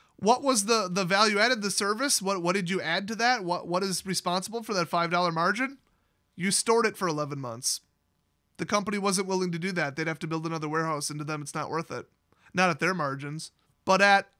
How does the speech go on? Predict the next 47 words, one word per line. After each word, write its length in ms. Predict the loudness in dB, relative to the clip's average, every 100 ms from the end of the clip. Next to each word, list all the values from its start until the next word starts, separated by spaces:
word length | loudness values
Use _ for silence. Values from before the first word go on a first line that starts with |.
| _ 0
I 200 | 2 4
had 200 | 4 2
an 120 | 0
empty 240 | 0 0
spot 260 | 0 2 2
in 80 | 2
my 140 | 2
house 260 | 4 4 2
anyway. 460 | 2 0 2 2
My 140 | 2 0
closet 360 | 2 0 0
wasn't 280 | -4 -4 -2
a 40 |
hundred 200 | -2 -2
percent 300 | -4 -2 -4
full 320 | -4 -2 -2 0
levels 400 | -2 0 0 0
of, 360 | 0 -2 -10 _ -20 _ _ -14
uh, 380 | -14 -4 0 0
storage 460 | 0 0 0 0
expense. 600 | 0 -2 -2 -4 2 0 0 _ _ -6
And, 240 | -2 0
uh, 180 | 0 0 -2 -10
warehouse 540 | 2 6 6 4 4 4
square 320 | 2 2 0
footage 420 | 2 0 0 -2
ratios, 680 | 2 2 4 0 2 2 0
which, 280 | -2 -6 -10 -18 -20 _
<laughs> 340 | -20 -20 -14
for 140 | -6
all 100 | -2
intents 260 | 0 -2 -4
and 60 | -4
purposes, 400 | -4 -2 -2 0
is 120 | 2
zero. 600 | 4 4 4 6 4 2 -8 _ -8
That's 240 | -4 0
why 120 | 2
people 280 | 4 2 2
do 200 | 2 6
it. 160 | 8 6 _ _ _ _ _ -4
I 80 | 0
mean, 120 | 2
you 180 | 2 0
see 240 | 2 2
people 320 | 2 0 0 -2
j-, 160 | -4